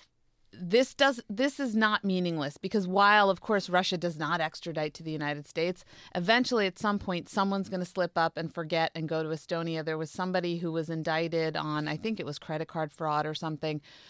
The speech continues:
who, who sort of forgot and went to <laughs> Estonia and was, I think it was Estonia, and was recently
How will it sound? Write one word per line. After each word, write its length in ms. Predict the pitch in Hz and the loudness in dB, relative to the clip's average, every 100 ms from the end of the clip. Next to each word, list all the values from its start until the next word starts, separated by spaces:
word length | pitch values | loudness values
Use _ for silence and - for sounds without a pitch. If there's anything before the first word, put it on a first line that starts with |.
| _ | _
who, 360 | 196 180 170 - _ | 4 6 6 2 _
who 180 | 190 208 | 0 2
sort 220 | 208 220 | 4 2
of 60 | 190 | 2
forgot 580 | 202 175 156 156 180 - | 2 4 6 8 6 4
and 180 | 170 165 | 0 0
went 220 | 170 165 | 0 -2
to 120 | 196 | -2
<laughs> 40 | 202 | 0
Estonia 760 | 214 - - 233 208 202 196 | 0 2 2 4 4 4 4
and 100 | 175 | 4
was, 200 | 175 170 - - | 0 -4 -8 -6
I 60 | |
think 220 | 180 220 196 | 2 2 4
it 40 | |
was 120 | 165 | -2
Estonia, 440 | 160 - 165 160 151 - - | -2 0 2 2 0 -8 -6
and 100 | 175 | -2
was 160 | 175 165 | 0 2
recently 720 | 180 220 214 147 170 165 | 4 4 4 2 4 4